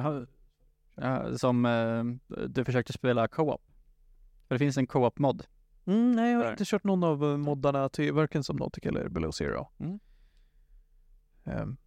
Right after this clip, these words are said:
Speaker 3: det hade kanske varit lite roligare.
Speaker 2: Mm.
Speaker 3: Tror jag.
Speaker 1: Skulle du rekommendera det här mer om det inte var fullpris?
Speaker 3: Jag köpte det inte till fullpris. Eh, tror jag köpte det för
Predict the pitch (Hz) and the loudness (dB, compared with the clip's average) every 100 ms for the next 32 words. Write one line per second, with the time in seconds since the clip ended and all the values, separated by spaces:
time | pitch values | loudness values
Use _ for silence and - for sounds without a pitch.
0 | - _ - _ _ _ 190 151 185 165 | -20 _ -20 _ _ _ 0 4 4 2
1 | - 202 - - - - 98 110 - - | 0 0 0 -4 -4 -2 -2 -2 -4 -6
2 | _ - 185 - - _ - 277 196 _ | _ -4 -2 -2 -8 _ -4 -2 -2 _
3 | _ _ - - _ _ _ _ _ _ | _ _ -20 -20 _ _ _ _ _ _
4 | _ _ - _ _ - - 156 151 143 | _ _ -20 _ _ -12 0 4 4 4
5 | 147 143 143 139 139 135 135 127 127 139 | 2 2 2 2 2 2 2 0 0 2
6 | 170 139 127 123 123 117 127 113 120 110 | 2 2 2 0 0 -2 -4 -4 -4 -4
7 | 151 - - _ _ _ _ _ _ _ | -6 -8 -16 _ _ _ _ _ _ _
8 | _ _ _ _ _ _ _ - - - | _ _ _ _ _ _ _ -4 -2 2
9 | 170 160 - - 156 147 160 147 - - | 4 2 2 -2 0 0 0 -2 -4 -8
10 | - - 69 - - - - - - - | -10 -8 -8 -8 -12 -12 -6 -4 -4 -6
11 | - - - | -6 -4 -6